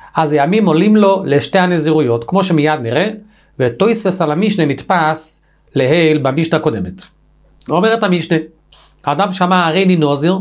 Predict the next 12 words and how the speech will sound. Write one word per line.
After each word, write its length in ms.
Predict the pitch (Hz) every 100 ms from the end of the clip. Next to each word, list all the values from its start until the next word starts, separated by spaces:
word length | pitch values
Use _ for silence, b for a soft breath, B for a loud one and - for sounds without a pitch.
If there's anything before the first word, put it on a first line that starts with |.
| 190
סתם 260 | - 160 151
נזיר 220 | 131 147
הוא 100 | 143
שלושים 360 | 143 120 147 120
יום, 320 | 120 185 190 B B B -
לכשיהיה 440 | 160 - 180 196
לי 100 | 220
בן, 240 | 185 185 185 - - _ B B B 127
וגם 440 | 139 170 240 214
ונזיר 520 | 175 175 226 277 185
מאה 220 | 180 196 196
יום. 160 | 147